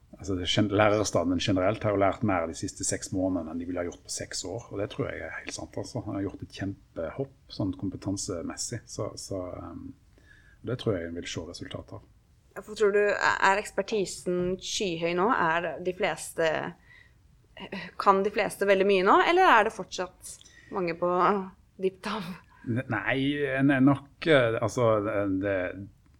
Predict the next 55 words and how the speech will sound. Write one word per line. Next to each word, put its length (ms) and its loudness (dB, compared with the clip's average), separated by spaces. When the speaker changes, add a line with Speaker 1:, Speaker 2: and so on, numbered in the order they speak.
Speaker 1:
det, 300 -4
men 180 2
det 200 2
viktigste 420 0
tror 160 -2
jeg 100 2
nok 200 -6
er 100 0
at 140 -8
den 100 0
har 80 -2
kommet 240 -2
over 300 -2
en 160 -4
terskel 400 -4
som 320 -4
nok 240 -4
var 160 4
et 60 -2
hinder 400 0
for 480 -6
veldig 580 -4
mange. 380 -4
De 100 -6
har 140 -4
på 40 -6
en 60 -6
måte 160 -8
tørt 340 -10
å 60 -8
kaste 320 -6
seg 220 -6
ut 120 -14
på, 140 2
og 560 -10
det 80 2
tror 140 4
jeg 120 2
egentlig 240 -2
er 80 -10
det 120 -8
viktigste. 560 -10
De 100 -6
er 80 -2
ikke 140 -8
så 180 -2
redd 240 0
lenger 300 -8
for 260 -6
å, 80 -4
for 160 -10
å 80 -4
gjøre 120 -10
feil 360 -6
og, 260 -12